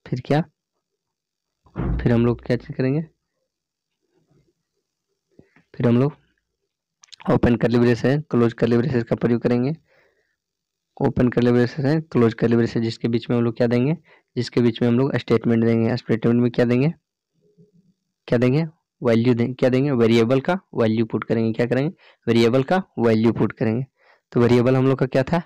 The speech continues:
happy। happy हम लोग का क्या है, variable। तो क्या दिए, happy, happy दिए। उसके बाद क्या चाहिए, parenthesis के अंदर,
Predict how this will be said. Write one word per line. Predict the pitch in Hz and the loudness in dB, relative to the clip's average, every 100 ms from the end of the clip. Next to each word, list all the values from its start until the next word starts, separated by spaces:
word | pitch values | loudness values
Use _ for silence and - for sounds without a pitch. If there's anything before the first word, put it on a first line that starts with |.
| _ | _
happy। | - - - 117 | -6 -6 -4 -4
happy | 127 156 - | -2 -2 0
हम | 131 | 2
लोग | 135 | 2
का | 135 | 0
क्या | 147 151 | 0 0
है, | |
variable। | 123 113 113 110 117 - _ _ _ _ | 2 4 2 2 -2 -6 _ _ _ _
तो | - | -2
क्या | 123 | 0
दिए, | 123 165 160 | 2 0 -2
happy, | - 131 - - 110 123 - _ _ _ _ _ - | -4 -4 -4 -2 -2 -2 -8 _ _ _ _ _ -6
happy | 127 117 135 | -4 0 0
दिए। | 131 143 | 0 0
उसके | 131 - 120 | -2 0 0
बाद | 120 | 0
क्या | 120 127 | 0 0
चाहिए, | 156 160 - | 0 -2 -2
parenthesis | 156 127 123 123 - 120 | 0 0 0 0 0 -4
के | - | -2
अंदर, | 113 113 143 | -2 -2 -4